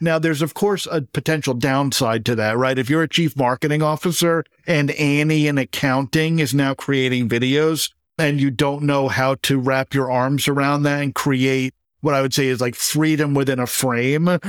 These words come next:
right? Yes, experiment with those tools, but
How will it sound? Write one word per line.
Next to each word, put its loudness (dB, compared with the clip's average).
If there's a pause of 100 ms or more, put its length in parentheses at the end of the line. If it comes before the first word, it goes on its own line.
right? 0
Yes, 0
experiment 0
with 0
those -2
tools, 0 (320)
but 0